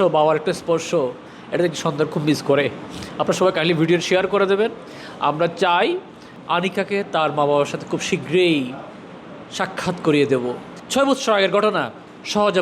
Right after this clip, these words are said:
পাওয়াটাও একটু মুশকিল হইতে পারে। তো ছয় বছর আগে যারা যারা হারিয়েছে, কেউ চিনুক বা না চিনুক, এই ভিডিওটা কোনোভাবে যদি তার মা বাবার চোখে পড়ে যায়, ওনারা কিন্তু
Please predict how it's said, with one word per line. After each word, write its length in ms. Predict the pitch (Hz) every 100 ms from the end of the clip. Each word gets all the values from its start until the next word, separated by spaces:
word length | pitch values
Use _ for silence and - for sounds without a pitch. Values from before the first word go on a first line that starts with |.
| 180
পাওয়াটাও 280 | 170 170 190
একটু 120 | 185 175
মুশকিল 220 | - 160 165
হইতে 140 | 170 139
পারে। 160 | 120 - - - - -
তো 40 | -
ছয় 140 | 208 202
বছর 220 | 202 180 175
আগে 180 | 165 180 226 - - -
যারা 120 | 170 185
যারা 120 | 165
হারিয়েছে, 480 | 185 180 170 165 180 165 - - - - - - - -
কেউ 140 | 285 339 -
চিনুক 260 | 285 294 233
বা 60 | 269 247
না 60 | 233 233
চিনুক, 300 | 240 240 165 - - - - 214
এই 60 | 214
ভিডিওটা 320 | 285 320 254 -
কোনোভাবে 340 | 359 359 262 202
যদি 120 | 196 185 196
তার 120 | 196 190
মা 80 | 190
বাবার 200 | 185 175 -
চোখে 140 | 208 175
পড়ে 140 | 170 160
যায়, 240 | 180 165 127 101 - - 151
ওনারা 160 | 160
কিন্তু 140 | 160